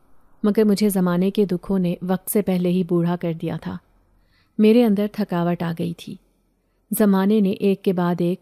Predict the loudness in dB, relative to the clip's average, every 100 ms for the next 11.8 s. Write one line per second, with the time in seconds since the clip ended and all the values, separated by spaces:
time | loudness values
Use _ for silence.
0 | _ -2 0 0 0 0 0 0 -2 -2
1 | -4 -4 -4 -4 -4 -6 -6 -10 -10 _
2 | _ _ 0 2 4 2 0 0 0 -2
3 | -2 -2 -2 -2 0 -2 -4 -4 -4 -2
4 | -4 -2 -4 -4 -6 -8 -8 -14 -18 _
5 | _ _ _ _ _ _ -2 -2 0 0
6 | 2 2 2 0 0 0 0 -4 -4 -4
7 | -6 -12 -14 -6 -4 0 0 2 2 2
8 | 0 -2 0 0 0 -2 -6 -4 -2 0
9 | 0 0 0 0 -2 -6 -6 -10 -16 -8
10 | -2 -2 -2 -4 -4 -4 -2 -4 -2 -2
11 | -2 -4 -4 -4 -4 -6 -8